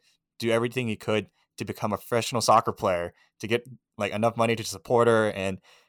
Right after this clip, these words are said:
everything like that. So to the point where he literally goes and bites people, and that's a little extreme in my opinion, but, like, the thought that the reason why he has, like, that kind of like, do or die mentality, and, like, the point where he, like, he goes a little crazy at times because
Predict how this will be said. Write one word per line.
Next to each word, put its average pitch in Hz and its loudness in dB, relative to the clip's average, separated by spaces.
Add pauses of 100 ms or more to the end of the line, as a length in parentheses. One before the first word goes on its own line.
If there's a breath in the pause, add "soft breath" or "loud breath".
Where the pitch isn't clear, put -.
everything 110 -2
like 92 -4
that. 101 6
So 98 0 (600 soft breath)
to - -6
the 127 0
point 156 4
where 131 4
he 135 -2
literally 135 0 (140)
goes 123 4
and 104 -4
bites 110 4
people, 147 -4 (180)
and 107 2 (500)
that's 139 6
a - -6
little 196 10
extreme 190 6
in 165 2
my 156 10
opinion, 117 0
but, 117 6 (640 loud breath)
like, 131 4
the 143 0
thought 190 10 (260)
that 123 4
the 120 -4
reason 135 0
why 131 8
he 120 0
has, 117 4
like, 104 -2
that 110 2
kind 123 -2
of 104 -2 (300 soft breath)
like, 98 -2
do 127 4
or 120 6
die 110 6
mentality, 104 2
and, 101 -6
like, 98 -6
the - -20
point 110 -4
where 101 -4
he, 104 -2
like, 98 -4
he 107 -8
goes 110 0
a - -12
little 127 0
crazy 113 -2
at 90 -6
times 90 -4
because 101 -8